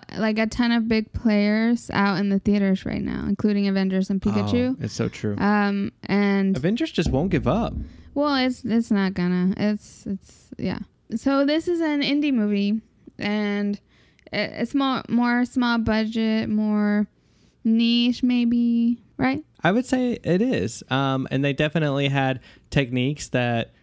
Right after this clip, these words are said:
Speaker 2: demonstrated their ability to, to kind of cut corners with their budget.
Speaker 1: I just, uh, seeing that tweet, I was like, "That's so true. I can see Aladdin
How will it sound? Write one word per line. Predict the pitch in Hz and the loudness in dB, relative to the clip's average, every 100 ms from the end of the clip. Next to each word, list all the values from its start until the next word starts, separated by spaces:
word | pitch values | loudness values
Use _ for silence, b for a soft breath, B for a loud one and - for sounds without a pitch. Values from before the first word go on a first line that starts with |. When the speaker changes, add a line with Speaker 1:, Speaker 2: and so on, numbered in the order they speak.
| b _ _ | b _ _
Speaker 2:
demonstrated | 127 135 131 135 123 123 120 | 0 0 -2 -2 0 0 0
their | 123 120 120 | 0 2 0
ability | 120 120 120 123 127 | -2 0 0 0 -2
to, | 123 127 117 113 - | -2 -2 0 -2 -4
to | 127 | -6
kind | - 123 | -4 -4
of | 110 | -4
cut | - - | -2 -4
corners | - 123 117 117 120 | -2 -2 0 0 -2
with | 117 | -2
their | 110 | -2
budget. | 107 131 127 135 - _ | 0 -2 0 -4 -6 _
Speaker 1:
I | 226 262 | 0 0
just, | 302 311 - - | 0 -4 -6 -4
uh, | 147 190 | -2 -2
seeing | 240 294 302 | -2 -2 0
that | 294 262 | 0 0
tweet, | - 277 269 262 254 | 0 0 2 0 0
I | 226 | 0
was | 233 233 | 0 0
like, | 247 226 220 | 0 0 0
"That's | 240 233 | -2 0
so | 240 226 | -2 -2
true. | - 269 262 262 254 | -2 -2 0 0 -2
I | - 220 | 0 -2
can | - 233 226 B B | 0 0 0 B B
see | - 240 | -2 0
Aladdin | 233 220 220 | 2 2 0